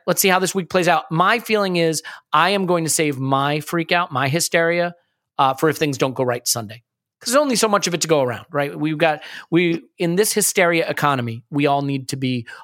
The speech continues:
a little bit more conscious of, of saving. And, and I'm saving up my hysteria for Sunday. So we'll see.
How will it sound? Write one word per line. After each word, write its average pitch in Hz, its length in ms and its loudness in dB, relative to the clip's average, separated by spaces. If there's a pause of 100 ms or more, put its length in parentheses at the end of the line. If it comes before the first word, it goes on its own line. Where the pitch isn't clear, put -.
(120)
a 156 40 -2
little 139 180 0
bit 139 140 -2
more 139 180 -2
conscious 127 480 -4
of, 123 240 -10
of 123 140 -10
saving. 110 400 -4
And, 120 140 -20 (120)
and 123 260 -10 (280)
I'm 139 120 0
saving 147 300 0
up 147 80 -2
my 139 120 0
hysteria 123 380 -2
for - 100 -14
Sunday. - 240 -14 (160)
So - 120 -10
we'll 123 80 -8
see. - 160 -6